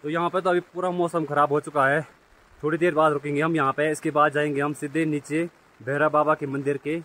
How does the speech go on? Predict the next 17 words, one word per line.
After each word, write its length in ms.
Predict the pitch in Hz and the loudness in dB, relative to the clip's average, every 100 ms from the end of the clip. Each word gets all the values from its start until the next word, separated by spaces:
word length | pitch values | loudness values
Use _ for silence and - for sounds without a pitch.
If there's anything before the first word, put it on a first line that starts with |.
| - | -12
रास्ते 320 | 127 135 - 135 | -4 -2 -2 -6
से 200 | 156 170 | -4 -4
केदारनाथ। 520 | - 131 143 123 120 - _ _ _ _ - - - - _ _ _ _ _ | -6 -6 -6 -2 -4 -4 _ _ _ _ -20 -20 -20 -20 _ _ _ _ _
देखो 120 | 123 | -2
पूरा 240 | 135 151 160 | 0 6 6
मौसम 320 | 160 160 139 | 8 4 4
ख़राब 260 | 127 127 123 | 6 6 6
हो 80 | 123 | 4
चुका 280 | 139 117 | 4 6
है, 180 | 113 131 - _ - _ _ | 6 4 0 _ -20 _ _
बारिश 340 | 117 135 143 - | 4 6 6 2
फिर 100 | 135 | -2
से 180 | - 139 | 2 4
दोबारा 340 | 135 135 139 | 6 8 8
चालू 280 | 127 123 117 | 6 4 4
हो 60 | 123 | 4
गई। 220 | 135 143 | 2 2